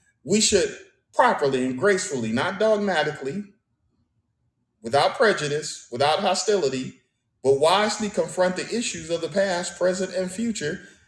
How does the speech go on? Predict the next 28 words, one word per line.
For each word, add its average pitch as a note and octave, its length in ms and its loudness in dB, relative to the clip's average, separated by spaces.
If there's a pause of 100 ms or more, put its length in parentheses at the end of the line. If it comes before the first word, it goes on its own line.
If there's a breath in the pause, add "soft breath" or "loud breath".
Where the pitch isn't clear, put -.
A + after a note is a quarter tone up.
(220 loud breath)
beginning D#3 480 4
with F3 140 0
ourselves. G3 640 2
It F3+ 200 -4
starts G#3 400 -2
with G#3 160 2
us. - 580 -2 (1400)
Now, D3 300 0
as E3+ 160 2
a D#3 60 0
parent, G#3 520 2
I've F#3 180 -2
seen F#3+ 300 -2
actions F3+ 560 -4
of C#3+ 180 0
my D3 180 -4
adult C#3 340 -2
children. C#3 540 -8 (840)
I've A#2 100 -6
seen C#3 240 -4
things C3+ 300 -4
that C3+ 120 -4
they C3+ 100 -2
did B2+ 300 -4
when C3 80 -8
they C3 120 -6
was B2+ 160 -10
younger, B2 560 -8